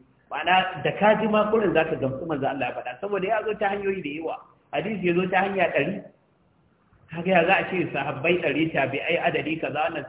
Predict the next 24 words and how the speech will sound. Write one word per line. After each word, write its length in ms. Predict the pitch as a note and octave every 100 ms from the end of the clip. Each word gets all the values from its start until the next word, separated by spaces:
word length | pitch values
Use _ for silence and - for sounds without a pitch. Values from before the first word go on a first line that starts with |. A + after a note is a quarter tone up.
| -
da 80 | E3
haka 180 | F3 D3+
wannan 260 | F3+ F3
yufidul 420 | C#3 C3+ D#3 C#3
ilma. 380 | A2+ C#3+ C3 G#2 - _ _ _ _ _ _ _ _ _ _ _ _ _
Sai 160 | F#3 A3 A3+
kuma 520 | A3+ A3+ A#3+ - -
ahad 560 | E3+ E3 D#3+ A#3+ A#3+ -
kuma 200 | F3 F3
suka 200 | F3 F#3+
ce 80 | F#3
wanda 380 | E3+ A3+ A#3+ G#3
shi 200 | - F3
kuma 520 | F3 F3+ F3 D#3 - - -
ko 160 | - F3+
garibi 540 | D3+ C#3+ F3 E3+ E3 -
ko 100 | F3+
azizi 520 | C#3+ C#3 F3 D#3+ D3+
ko 140 | E3+ E3+
mashhuri 640 | D3+ D#3 F3+ E3+ - - -
suka 160 | F3 E3+
ce 80 | E3+
yufidul 540 | C3+ C3 D#3+ C#3 A#2 A2+
zanna. 300 | A#2+ G2+